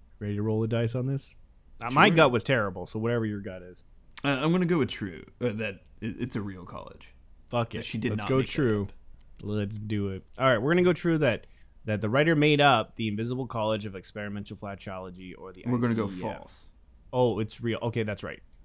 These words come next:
Speaker 1: She made
Speaker 2: Yeah.
Speaker 1: so false that she made up the college.
Speaker 2: Yeah.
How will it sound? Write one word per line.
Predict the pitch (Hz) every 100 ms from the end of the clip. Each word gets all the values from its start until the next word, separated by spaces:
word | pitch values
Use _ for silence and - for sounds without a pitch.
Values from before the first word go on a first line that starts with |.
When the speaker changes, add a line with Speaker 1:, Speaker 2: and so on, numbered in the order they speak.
| _ _
Speaker 1:
She | - - 143
made | 127 113
Speaker 2:
Yeah. | -
Speaker 1:
so | 92
false | - - 147 85 - - -
that | 110
she | - 113
made | 104 98 90
up | 65 - - - - - -
the | 98
college. | - 67 58 120
Speaker 2:
Yeah. | 107 82